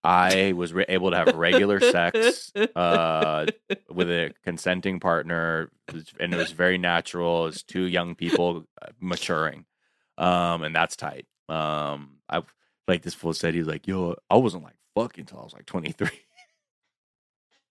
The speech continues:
Speaker 1: We know, we know how you got there, sir. Um, but anyway, when sh-
Speaker 2: That even isn't even, ugh, he's so gross. But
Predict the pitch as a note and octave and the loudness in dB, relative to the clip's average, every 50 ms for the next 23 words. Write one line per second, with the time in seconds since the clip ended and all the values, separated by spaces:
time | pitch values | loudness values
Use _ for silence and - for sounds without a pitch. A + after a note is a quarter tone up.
0 | _ _ _ _ _ - - - - _ _ - G#2 A#2 B2 A#2+ A2 G2+ G2 - | _ _ _ _ _ -20 -20 -20 -20 _ _ 2 4 4 6 6 4 4 0 -4
1 | - F2+ G2+ G#2+ G#2+ G2+ F#2 F2+ E2+ D#2+ D#2+ D#2 D2+ - _ _ _ _ _ _ | -4 -2 0 0 0 0 0 0 0 0 -2 -4 -6 -10 _ _ _ _ _ _
2 | - - E2+ D2 C#2+ C2 - - - - - - - - - - - - - - | -10 -6 -6 -6 -6 -6 -10 -12 -14 -14 -14 -16 -16 -14 -14 -14 -14 -14 -16 -18
3 | _ _ _ _ _ _ _ - - G2+ G2 G2 G2 F#2+ F#2 F2+ F#2 - _ _ | _ _ _ _ _ _ _ 0 4 4 6 6 6 4 4 2 -2 -6 _ _
4 | _ - B2+ C#3 C#3+ C3 A2 G2 F2+ - E2 - _ _ _ _ _ _ _ _ | _ 4 6 8 8 6 4 2 -2 -4 -6 -10 _ _ _ _ _ _ _ _
5 | _ _ _ _ - B2 C3 C3+ C3+ - A3 A#3+ C4 C4+ D4+ D#4 C#4+ B3 B3 A3+ | _ _ _ _ 4 6 6 6 8 6 6 6 6 6 4 2 2 2 2 2
6 | G3+ F#3+ F#3 E3+ E3 D#3 - _ _ _ _ _ - - F3 F#3 F#3+ F3+ F3 E3+ | 2 0 -2 -4 -8 -10 -14 _ _ _ _ _ -2 0 0 0 2 2 0 2
7 | E3 D#3+ D#3 D3 D3+ C#3 C#3 C3+ C3+ C3 - _ _ _ _ _ _ _ _ _ | 2 0 -2 -2 -2 -2 -2 -4 -6 -10 -14 _ _ _ _ _ _ _ _ _
8 | _ - D3+ D#3+ D3 C3+ C#3 - - _ _ _ _ _ _ - G3+ G3 - - | _ -2 0 0 0 0 -2 -6 -14 _ _ _ _ _ _ -6 -6 -6 -4 -4
9 | - E3+ C3+ C3 C3 B2+ C3 C3 B2 - - _ _ _ _ _ _ _ - G3+ | -4 -4 -4 -4 -4 -6 -6 -6 -6 -10 -14 _ _ _ _ _ _ _ 6 8
10 | G3 F3+ E3+ D3+ - - | 8 8 8 6 2 -4